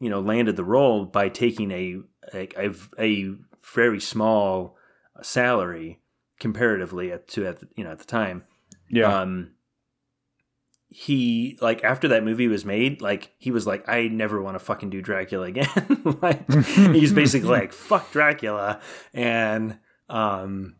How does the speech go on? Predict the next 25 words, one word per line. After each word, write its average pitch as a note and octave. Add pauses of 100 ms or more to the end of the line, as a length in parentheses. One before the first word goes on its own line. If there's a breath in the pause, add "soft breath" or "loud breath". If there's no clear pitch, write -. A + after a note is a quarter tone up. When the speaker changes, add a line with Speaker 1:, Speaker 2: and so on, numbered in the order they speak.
(100)
Speaker 1:
'cause A2+
Speaker 2:
Little C#3+
Speaker 1:
he, C3+
Speaker 2:
did B2+
Speaker 1:
like, C3+
Speaker 2:
he D3+
know. F2
Speaker 1:
he C3
really C#3+
kind A#2+
of G#2
fought A#2+
against, G#2
like, G#2
he A#2
didn't G#2+
wanna G#2
be G2
typecast. G2
And F#2
I G#2
think G#3
he A#3
only B2+
played, A#2